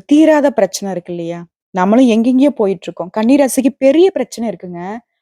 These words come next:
குடும்பமே வந்து பாத்தீங்கன்னா ஸ்தம்பிச்சு போற அளவுக்கு ஒரு பிரச்சனை இருக்கு. உண்மை நினைச்சிட்டு கமெண்ட் பாக்ஸ்ல பதிவிடுங்க. So அதற்கு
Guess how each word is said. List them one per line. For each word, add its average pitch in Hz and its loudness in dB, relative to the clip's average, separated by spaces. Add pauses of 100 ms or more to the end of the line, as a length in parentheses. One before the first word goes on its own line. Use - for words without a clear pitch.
(200)
குடும்பமே 294 4
வந்து 262 2
பாத்தீங்கன்னா 226 -2
ஸ்தம்பிச்சு 262 -2
போற 233 2
அளவுக்கு 269 2
ஒரு 247 2
பிரச்சனை 208 -4
இருக்கு. 196 -6
உண்மை 240 0
நினைச்சிட்டு 226 -4
கமெண்ட் 202 -4
பாக்ஸ்ல 196 -4
பதிவிடுங்க. 170 -10 (560)
So - 0 (100)
அதற்கு 220 2